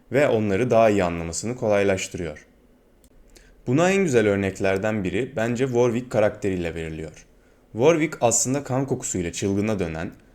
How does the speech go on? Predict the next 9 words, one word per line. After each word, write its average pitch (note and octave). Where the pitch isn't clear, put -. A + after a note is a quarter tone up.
deneyler A2
sonucu F2+
ortaya F#2+
çıkmış -
korkunç B2
bir A#2
canavar. F2
Bu C3+
karakter B2+